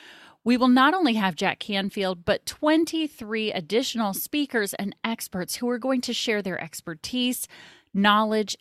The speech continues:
and secrets to direct sales success. Jack is sharing his success principles as they apply to direct sales and network marketing.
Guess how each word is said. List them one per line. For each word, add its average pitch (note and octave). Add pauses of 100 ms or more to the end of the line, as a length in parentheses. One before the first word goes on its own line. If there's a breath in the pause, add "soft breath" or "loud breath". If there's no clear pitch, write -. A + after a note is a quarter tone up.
and F#3+
secrets - (260)
to G3
direct D#3+
sales D#3
success. - (840 soft breath)
Jack G#3+
is F#3+
sharing A#3+
his A3
success -
principles F3
as F#3+
they A3
apply D#3
to F3+
direct F3
sales E3
and E3+
network D3+
marketing. D#3+